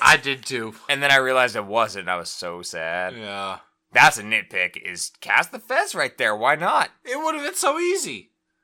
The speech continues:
Speaker 2: He would have done it.
Speaker 1: I think that was General Zemo from the Marvel movies,
Speaker 2: Just
Speaker 1: though.
Speaker 2: cast a Fez! I don't give a fuck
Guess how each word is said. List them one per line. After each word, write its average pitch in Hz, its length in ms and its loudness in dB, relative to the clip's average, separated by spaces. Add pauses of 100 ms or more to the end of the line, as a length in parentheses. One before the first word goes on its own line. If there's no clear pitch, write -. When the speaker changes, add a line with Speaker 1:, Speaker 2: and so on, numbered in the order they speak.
(120)
Speaker 2:
He 175 140 0
would 262 100 -2
have 202 120 -8
done 117 200 -2
it. 214 160 -2 (140)
Speaker 1:
I 165 80 8
think 254 180 -4
that 269 160 6
was 240 160 6
General 185 380 2
Zemo 139 580 -4
from 127 240 -10
the 117 220 -4
Marvel 120 360 -2
movies, 98 340 -12
Speaker 2:
Just - 100 -12
Speaker 1:
though. - 60 -12
Speaker 2:
cast 539 260 2
a 587 100 4 (460)
Fez! - 260 -4 (1700)
I 240 60 4
don't 302 80 4
give 339 180 4
a - 20 -2
fuck - 580 10